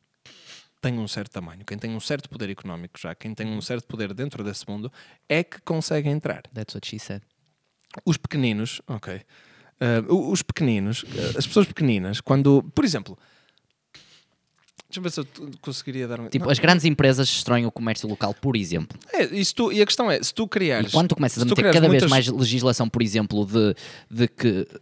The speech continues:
Speaker 2: por exemplo, para vender chouriças tens que te responder a
Speaker 1: Te-, agora,
Speaker 2: vinte milhões
Speaker 1: yeah, agora
Speaker 2: de le-,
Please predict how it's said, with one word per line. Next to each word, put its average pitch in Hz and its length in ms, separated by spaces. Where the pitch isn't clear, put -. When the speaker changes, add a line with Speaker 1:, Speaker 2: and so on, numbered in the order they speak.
Speaker 2:
por 135 100
exemplo, 120 260
para 135 120
vender 143 220
chouriças 127 540
tens 139 220
que - 140
te - 200
responder 123 640
a 120 140
Speaker 1:
Te-, 104 140
agora, 226 300
Speaker 2:
vinte 180 180
milhões 147 140
Speaker 1:
yeah, 131 180
agora 131 100
Speaker 2:
de 131 100
le-, 117 40